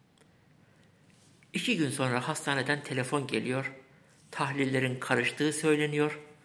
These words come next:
Aslında bu kişinin kanser olmadığı haberi veriliyor. Bu kişinin içine girdiği psikoloji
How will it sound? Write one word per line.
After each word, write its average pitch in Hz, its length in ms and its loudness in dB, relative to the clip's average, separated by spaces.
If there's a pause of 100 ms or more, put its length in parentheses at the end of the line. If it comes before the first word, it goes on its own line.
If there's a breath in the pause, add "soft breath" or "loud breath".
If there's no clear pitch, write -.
(520 soft breath)
Aslında 135 500 0
bu 151 80 0
kişinin 139 520 -2 (180)
kanser 131 500 0 (100)
olmadığı 131 840 4
haberi 131 540 4
veriliyor. 113 540 -2 (1300)
Bu 226 80 0
kişinin 127 460 2
içine 170 360 0
girdiği 127 540 0
psikoloji 139 880 -2